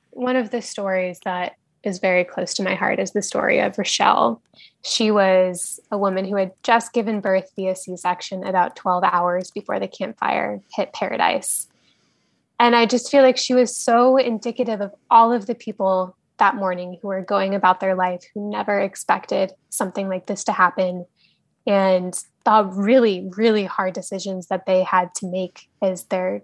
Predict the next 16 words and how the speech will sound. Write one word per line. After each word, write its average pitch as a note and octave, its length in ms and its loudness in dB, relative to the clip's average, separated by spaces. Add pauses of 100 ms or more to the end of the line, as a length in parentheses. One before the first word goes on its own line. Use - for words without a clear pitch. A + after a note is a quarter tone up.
their F#3 240 -2
hometown A#3 460 -2
was G#3 160 -6
overwhelmed F#3+ 880 -4
by - 100 -6
flames. G3 520 -4
And, F3+ 260 -6 (640)
um, - 440 0 (300)
you A3 80 -2
know, G3+ 160 0
she A3 840 -4 (160)
got A3 160 2
separated A3+ 420 0
from A#3 160 -4
her B3 160 -4
husband, A#3 580 -4